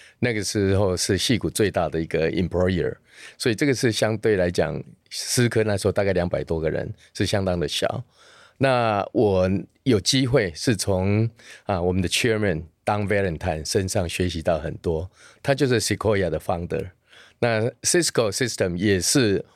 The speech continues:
唯一拿的创投的资金，就是从 Sequoia，只有两百万美金。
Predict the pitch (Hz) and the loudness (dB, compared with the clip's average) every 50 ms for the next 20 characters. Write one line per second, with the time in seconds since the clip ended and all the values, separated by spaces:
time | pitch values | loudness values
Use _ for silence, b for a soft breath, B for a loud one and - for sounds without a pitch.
0 | b b - 120 117 117 120 123 123 127 113 90 87 80 87 85 - - 127 101 | b b 2 2 2 2 2 2 2 2 2 0 0 0 -2 -2 0 0 -2 -2
1 | 92 85 87 82 80 - - 98 92 85 - 98 87 87 92 b b b b b | 0 -4 -4 -6 -4 -4 -2 -2 -2 0 0 0 0 0 -4 b b b b b
2 | - 113 101 110 95 - 101 87 82 - - 87 - 92 87 85 85 76 76 92 | -2 0 0 0 -2 0 -2 -2 0 0 -2 0 0 0 0 0 0 -2 -4 -6
3 | - b b b b b - 120 113 98 98 98 95 92 85 87 95 90 87 80 | -10 b b b b b 0 0 2 0 0 0 0 0 2 2 2 0 0 -4
4 | 82 85 - 95 90 80 85 | -6 -6 -2 -2 -2 -2 -2